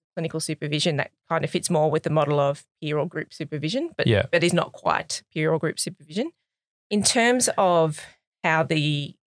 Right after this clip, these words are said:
Speaker 1: professional mentoring worked between mentors and mentees, it was really mentee driven, and in keeping with what mentoring is, it, it was a sense or a notion that it was more of a voluntary thing, although it was very much encouraged,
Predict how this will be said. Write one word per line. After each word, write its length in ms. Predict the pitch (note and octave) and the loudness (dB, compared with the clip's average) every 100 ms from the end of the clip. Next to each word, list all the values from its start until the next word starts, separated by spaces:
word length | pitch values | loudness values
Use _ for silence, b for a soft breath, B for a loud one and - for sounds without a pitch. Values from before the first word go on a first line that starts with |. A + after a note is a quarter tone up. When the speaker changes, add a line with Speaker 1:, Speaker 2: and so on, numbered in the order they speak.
| _ _ | _ _
Speaker 1:
professional 480 | - - F3 - F#3+ | -8 0 2 4 4
mentoring 500 | E3+ C#3+ - D3 C#3 | 4 2 2 0 2
worked 460 | C3 C3+ C#4 - - | 2 2 2 -2 -2
between 400 | E3+ - D3 C#3+ | -2 0 0 2
mentors 420 | C#3+ C3+ D#3 D3+ | 0 0 -2 0
and 140 | C#3 | 0
mentees, 640 | C#3 C3+ - D#3 B3+ E4 - | 0 -2 -2 -2 -2 -2 -2
it 100 | - | 0
was 260 | E3+ E3 | 0 0
really 320 | F3 F#3 F3+ | 2 2 2
mentee 560 | E3 D#3+ D3 C3+ D#3+ C#3+ | 2 2 2 0 -2 -2
driven, 400 | E3+ E3 A#3 F#4+ _ _ _ _ _ D3 | -2 -2 -2 -4 _ _ _ _ _ -2
and 340 | D#3 D3+ C3+ - - | 0 0 -4 -14 -6
in 100 | E3+ | -4
keeping 420 | - E3+ D#3+ E3+ | 0 0 2 0
with 180 | D3 D3+ _ _ _ _ _ _ _ _ _ - | 0 -4 _ _ _ _ _ _ _ _ _ -4
what 120 | C#3 | 0
mentoring 680 | D#3 D3 D#3+ D3 C#3+ D3 C#3+ | 2 0 0 2 2 2 2
is, 340 | D3 - - | 0 0 -2
it, 180 | - - _ _ - | -6 -10 _ _ -10
it 100 | D3 | -2
was 80 | D#3+ | 0
a 80 | |
sense 360 | - E3+ D3+ - | 2 0 0 0
or 120 | D3+ | 0
a 60 | C#3+ | 2
notion 320 | C#3 C#3 D#3 | 2 0 0
that 100 | C#3 | -2
it 80 | - | -2
was 160 | - | -2
more 180 | D3+ C#3+ | 0 0
of 80 | C3+ | 0
a 100 | C3+ | 0
voluntary 440 | - C3+ D3 - | -2 0 0 -2
thing, 200 | D#3 - | 0 0
although 280 | C#4 E3+ D#3 | 2 2 2
it 140 | D#3 D#3 | 2 2
was 160 | D#3+ | 0
very 240 | - D3+ D3 | 2 2 2
much 240 | C#3 - | 0 0
encouraged, 760 | D3 - C#3 C#3 D#3 - - | -4 -2 0 0 -2 -6 -8